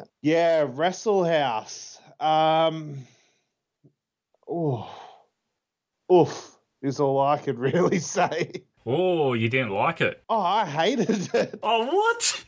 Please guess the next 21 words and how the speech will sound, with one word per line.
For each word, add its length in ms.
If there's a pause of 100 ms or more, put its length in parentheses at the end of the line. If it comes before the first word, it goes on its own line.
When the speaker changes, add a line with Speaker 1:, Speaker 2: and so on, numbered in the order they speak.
Speaker 1:
Are 200
you 240
serious? 1000 (120)
Speaker 2:
It's 360
the 80
best 380
thing 200
they 140
got 260
going 380
at 120
the 80
moment. 440 (160)
Speaker 1:
Oh, 360
man. 580
I 320
thought 340
it 100
was 220
so 720
cringy. 840